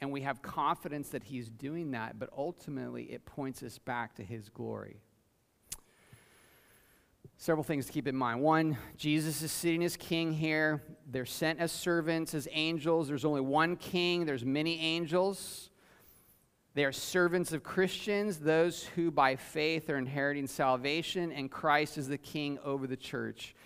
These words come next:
Angels to do his bidding. So he sends them to serve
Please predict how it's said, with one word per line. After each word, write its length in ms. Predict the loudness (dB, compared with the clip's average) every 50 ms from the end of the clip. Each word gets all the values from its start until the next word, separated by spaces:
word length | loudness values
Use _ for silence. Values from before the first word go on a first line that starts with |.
| -20 -20 -20 -12 -4
Angels 640 | -2 0 2 2 2 4 4 4 4 4 0 -2
to 160 | -6 -6 -6
do 520 | -6 -4 -4 -2 -2 0 0 0 -2 -2 -4 -6 -6
his 640 | -4 -4 -4 -4 -4 -6 -6 -8 -8 -10 -12 -14 -16 _ _ _ _ _ _ -12 -4
bidding. 400 | 0 2 2 2 0 -2 -8 -10 -12 -14 -16 _ -18 -18 -18 -20 -20 -20 -20 -20 -20 -20 -20 -20 -20 -20 -14
So 180 | -6 -2 0 2
he 80 | 2
sends 380 | 2 2 4 4 4 4 4 4
them 180 | 4 2 2 2
to 80 | 0
serve 480 | -4 -4 0 2 4 6 6 6 4